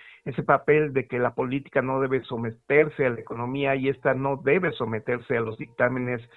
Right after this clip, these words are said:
y al paradigma de la tecnocracia. Sin duda, un referente en lo que se estaba viviendo de cara a la posibilidad de una verdadera guerra comercial entre China y los Estados Unidos,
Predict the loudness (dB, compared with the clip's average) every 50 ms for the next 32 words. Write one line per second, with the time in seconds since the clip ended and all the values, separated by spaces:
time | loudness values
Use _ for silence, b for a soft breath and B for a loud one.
0 | B B B B B B B 0 4 6 6 6 4 2 2 2 2 0 -2 -4
1 | -6 -4 -4 -4 -2 -2 -2 -2 -2 -4 -6 -6 -6 -6 -4 -4 -6 -6 -4 -2
2 | -2 -2 -2 -2 -2 -2 -2 -2 -2 -4 -6 -6 -4 -2 -2 0 0 2 0 0
3 | b b b b b b b -4 0 0 2 2 2 2 2 4 2 2 0 0
4 | 0 0 -2 -4 -6 -12 -8 0 4 6 6 6 4 2 -2 -2 0 0 0 0
5 | 0 0 0 0 b b b b b b _ -2 -2 -2 2 4 4 4 4 2
6 | 0 -2 -2 -4 -6 -4 -6 -6 -4 -4 -2 0 4 6 6 6 4 2 -4 B
7 | B _ -10 -8 -6 -4 -2 0 0 0 0 -2 -2 0 0 0 0 0 0 0
8 | 0 -2 -4 -4 -6 -6 -6 -6 -8 -8 -8 -6 -2 2 2 2 2 0 -2 -4
9 | -4 -4 -4 -4 -4 -6 -6 -4 -6 -6 -8 -8 -10 -12 -4 0 2 4 4 2
10 | 0 -4 -4 -4 0 0 0 0 -2